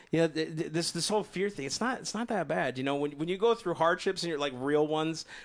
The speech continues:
where nobody sees the, the, the struggle and the crying and the tears and nobody sees the, you know, the, the punches to the wall and how many holes you made in the wall. You know, these little things that happen or, or things that happen nationally, they're really not that big of a deal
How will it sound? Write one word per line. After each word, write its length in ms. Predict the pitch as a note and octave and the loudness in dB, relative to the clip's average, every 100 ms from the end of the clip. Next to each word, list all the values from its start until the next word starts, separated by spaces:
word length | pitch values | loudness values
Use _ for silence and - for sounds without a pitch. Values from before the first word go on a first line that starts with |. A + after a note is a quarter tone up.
| - | -2
where 160 | D3 | 2
nobody 360 | D3 C#3+ D#3 D3+ | 6 6 6 0
sees 460 | - D3 D3+ C3+ | 0 -2 -2 -2
the, 180 | B2 B2 - | -4 -4 -2
the, 160 | C3 B2 | -2 -2
the 100 | A2 | -6
struggle 380 | A#2 - C#3+ D3+ | -4 2 2 2
and 80 | C#3 | 0
the 60 | B2 | -2
crying 340 | - B2 C3+ | 0 0 0
and 100 | B2+ | -4
the 40 | |
tears 440 | A2+ - C3 C#3 B2+ | -4 -2 0 0 -2
and 80 | A#2 | -2
nobody 260 | C3 C#3 | -2 -2
sees 420 | B2+ - C#3 C#3 - - - C3 | -4 -4 -2 -4 -8 -20 -20 -2
the, 220 | C#3+ B2 | -2 0
you 100 | C3 | -2
know, 80 | B2 | -2
the, 100 | B2 | -2
the 160 | C#3 | -4
punches 380 | B2+ D3 C#3+ C#3+ | -4 -4 -2 -4
to 100 | - | -4
the 80 | C#3 | -4
wall 320 | B2 B2+ C#3 | 2 2 4
and 80 | B2+ | 0
how 60 | C3+ | -2
many 120 | C3 | -2
holes 300 | A#2 C3 C3 | 0 -2 0
you 80 | C#3+ | 0
made 140 | C#3 | 0
in 80 | C#3 | 0
the 80 | C#3 | 0
wall. 240 | C3+ C#3+ C#3 - - - _ _ _ _ | -2 -4 -8 -20 -20 -20 _ _ _ _
You 100 | E3 | -2
know, 180 | F#3 F3 | 0 -2
these 300 | - D3+ G#3 | -6 -4 -2
little 180 | A3 A3 | 0 0
things 300 | F#3 G3 F#3+ | 0 -2 -2
that 140 | D#3+ B2 | -2 -4
happen 480 | C#3+ E3 C#3+ B2+ | -4 -4 -4 -4
or, 180 | B2 A#2+ | -4 -4
or 180 | A#2 B2+ | -4 -4
things 220 | B2 E3 | -4 -4
that 100 | D#3 | -4
happen 280 | C#3 D3 C3 | -2 -4 -2
nationally, 360 | B2+ D3+ - B2+ | -4 -4 -4 -4
they're 120 | C3 | -4
really 240 | C#3 F#3 | -2 -2
not 200 | F#3+ E3+ | -2 -2
that 120 | D3+ C3+ | -2 -2
big 140 | C#3 | -4
of 80 | B2+ | -6
a 40 | |
deal 400 | A#2+ C3 E3 B2+ | -6 -2 0 -2